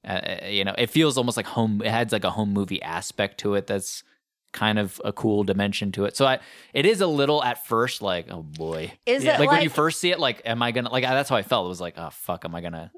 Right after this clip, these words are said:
Speaker 3: Like, what am I in
Speaker 1: enjoy
Speaker 3: for?
Speaker 1: this?"
Speaker 3: Yeah.
Speaker 1: But don't just take my word for it. I mean,
Speaker 2: Yeah.
Speaker 1: I've, uh, I watched it with all three of my roommates, and
Speaker 2: They
Speaker 1: they all
Speaker 2: liked
Speaker 1: enjoyed
Speaker 2: it?
Speaker 1: it. Yeah. So,
Speaker 2: Um, just to quickly, uh, a quick aside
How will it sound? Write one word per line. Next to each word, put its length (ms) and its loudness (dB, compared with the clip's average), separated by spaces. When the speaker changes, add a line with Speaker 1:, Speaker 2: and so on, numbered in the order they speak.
Speaker 3:
Like, 120 -12
what 100 -6
am 60 -2
I 20 0
in 60 0
Speaker 1:
enjoy 400 4
Speaker 3:
for? 60 2
Speaker 1:
this?" 120 -2
Speaker 3:
Yeah. 160 -16
Speaker 1:
But 300 0
don't 180 0
just 100 -4
take 100 2
my 160 4
word 220 2
for 240 -2
it. 120 -6
I 140 -2
mean, 140 0
Speaker 2:
Yeah. 100 2
Speaker 1:
I've, 160 0
uh, 220 2
I 80 2
watched 320 2
it 20 2
with 220 -2
all 160 4
three 180 2
of 60 4
my 80 2
roommates, 540 -2
and 100 -4
Speaker 2:
They 40 0
Speaker 1:
they 80 2
all 160 6
Speaker 2:
liked 120 0
Speaker 1:
enjoyed 220 2
Speaker 2:
it? 100 -6
Speaker 1:
it. 60 -6
Yeah. 280 -4
So, 280 -12
Speaker 2:
Um, 500 -2
just 260 -10
to 180 -6
quickly, 720 -6
uh, 320 -4
a 60 -6
quick 260 -8
aside 680 -2